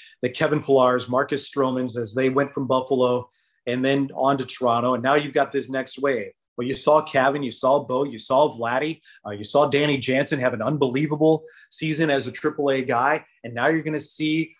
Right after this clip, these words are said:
Otto Lopez, you're gonna see Gabriel Moreno, you're gonna see Nate Pearson and this next wave of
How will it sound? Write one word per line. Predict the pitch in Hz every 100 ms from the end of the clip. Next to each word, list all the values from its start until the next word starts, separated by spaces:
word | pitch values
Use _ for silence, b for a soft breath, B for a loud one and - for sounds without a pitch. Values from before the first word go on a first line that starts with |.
| -
Otto | 104 139 165
Lopez, | 147 139 151 - 147 147 113
you're | 107
gonna | - 151 160
see | - 147
Gabriel | 135 147 156 160 151
Moreno, | 151 143 147 147 147
you're | 139 135
gonna | 151
see | 135 165
Nate | 147 147 160
Pearson | - 147 151 165 160
and | 135
this | 135 135
next | 143 - 123
wave | 131 151 170 147
of | 123